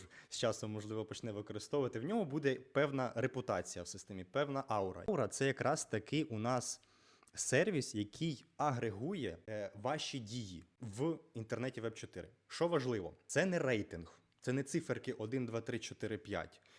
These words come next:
Це сервіс суто ваш, який розроблений суто для вас. Якщо вам важливо якісь дії зафіксувати об'єктивно, які важливі для вас,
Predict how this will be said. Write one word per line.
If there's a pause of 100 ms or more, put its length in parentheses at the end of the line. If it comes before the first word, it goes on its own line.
(180)
Це
сервіс (220)
суто
ваш, (100)
який
розроблений
суто
для
вас. (360)
Якщо
вам
важливо (460)
якісь
дії
зафіксувати
об'єктивно,
які
важливі
для
вас,